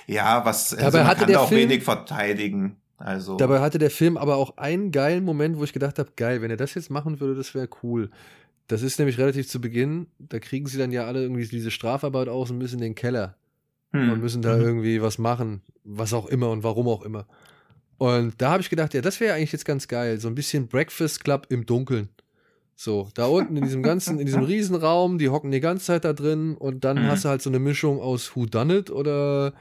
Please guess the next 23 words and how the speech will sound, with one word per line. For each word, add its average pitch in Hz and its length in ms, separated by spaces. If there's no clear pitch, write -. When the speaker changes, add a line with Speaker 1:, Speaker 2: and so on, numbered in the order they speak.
Speaker 2:
Hört 135 200
mal, 135 120
ich 127 140
rieche 131 240
was, 95 220
so, 98 180
ja. 117 180
Also 117 200
das 117 180
Speaker 1:
Mhm. 98 60
Speaker 2:
wär 127 160
schon, 131 500
wär 165 120
schon 311 180
geil 165 200
gewesen, 104 420
glaub 98 220
ich. 95 120
Speaker 1:
Ja, 110 320
ja, 110 140
das 113 160
Speaker 2:
Und 123 380
Speaker 1:
stimmt. - 40